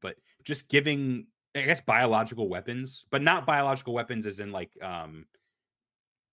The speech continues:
viruses and stuff. I mean, like, weapons that are made of, like, biological matter and stuff like that.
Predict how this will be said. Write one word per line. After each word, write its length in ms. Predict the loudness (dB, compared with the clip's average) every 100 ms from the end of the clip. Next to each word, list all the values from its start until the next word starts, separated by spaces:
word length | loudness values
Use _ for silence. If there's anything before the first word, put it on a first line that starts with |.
| _ -18
viruses 560 | -4 0 0 -2 -8 -14
and 100 | -14
stuff. 240 | -12 -10
I 60 | -8
mean, 160 | -8 -8
like, 200 | -10 -12 _ _ -4
weapons 440 | 0 2 0 -2
that 120 | -2 -4
are 60 |
made 300 | -4 -4 -4
of, 100 | -6
like, 180 | -10 -8
biological 520 | -8 -6 -6 -10 -12 -12
matter 320 | -12 -12 -16
and 100 | -18
stuff 240 | -20 -20
like 140 | -20 -20
that. 220 | -20